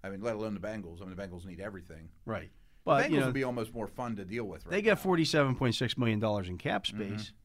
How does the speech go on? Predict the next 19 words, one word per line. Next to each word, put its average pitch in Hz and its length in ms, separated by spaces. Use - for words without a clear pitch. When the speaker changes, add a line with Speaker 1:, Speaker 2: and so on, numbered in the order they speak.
Speaker 2:
but 135 120
does 131 160
anybody 123 260
wanna 120 140
go 117 100
to 107 60
Cincinnati? 104 720
Speaker 1:
That's 110 280
a - 60
problem, 80 320
right. 131 80
Speaker 2:
<laughs> - 200
You 147 160
know? 117 160
Speaker 1:
Uh, 107 60
if 107 140
you 139 80
could 113 120
convince 117 520